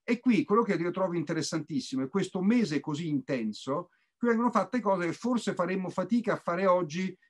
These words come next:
con ben altri mezzi di comunicazione. Provate a immaginarlo nell'epoca del treno e del telegrafo.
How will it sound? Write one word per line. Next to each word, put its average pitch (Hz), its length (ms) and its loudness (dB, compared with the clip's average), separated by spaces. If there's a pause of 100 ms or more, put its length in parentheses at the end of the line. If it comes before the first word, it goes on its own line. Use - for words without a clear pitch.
con 180 240 -2
ben 160 160 2
altri 170 280 0
mezzi 160 300 0
di 143 80 0
comunicazione. 143 800 2
Provate 277 320 4
a - 20 0
immaginarlo 196 600 2
nell'epoca 165 680 2 (160)
del 147 320 0
treno 214 520 2
e 151 120 -2
del 143 220 2
telegrafo. 120 720 0